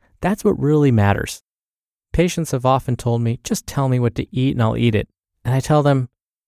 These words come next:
"No, you'll just resent me." And so if you're following, let's say, a diet that somebody told you to try or you saw in a magazine, you're probably gonna end up stopping that diet, especially if it's not something that you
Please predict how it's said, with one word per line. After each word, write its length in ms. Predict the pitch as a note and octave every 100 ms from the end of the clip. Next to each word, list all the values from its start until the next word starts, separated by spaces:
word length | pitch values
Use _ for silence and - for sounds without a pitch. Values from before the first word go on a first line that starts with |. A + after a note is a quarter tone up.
| _
"No, 160 | C#3+ F#3
you'll 160 | A#2+
just 180 | A2+ D3+
resent 340 | A#2+ G2 A#2 -
me." 200 | A2 _ _ _ _ _ -
And 100 | -
so 80 | G3
if 80 |
you're 80 | F3
following, 440 | - G3 G3+ G3 F3+
let's 180 | E3+
say, 160 | - D3+
a 100 | B2+
diet 440 | G2+ A#2 A#2 A#2+
that 120 | A#2 -
somebody 280 | B2 A#2
told 380 | A#2 - A2 A#2+
you 60 | A#2+
to 100 | A2
try 520 | - A2 G#2+ G#2 G#2 - _ -
or 180 | A#2 G#2+
you 180 | G#2 G2+ -
saw 360 | - - B2 C3
in 60 |
a 40 | B2+
magazine, 680 | A2 A2+ A#2 A2 A2 G#2+ G#2+ _ _ _ _
you're 180 | D3 E3+ _ -
probably 460 | - B3 C4+ A3+
gonna 260 | F3+ D#3 D3 - _
end 300 | D3 D3 C3+
up 280 | C3 B2 -
stopping 640 | - - - C3 C3 A#2
that 180 | G#2+ G#2+
diet, 380 | G#2+ F#2+ G#2 - _ _ _ _ -
especially 800 | - - F#3+ F#3+ - C#3+ C3 -
if 140 | -
it's 180 | B2 -
not 200 | D3 -
something 420 | - C3+ B2+ B2+
that 140 | B2
you 360 | A#2 A#2 A2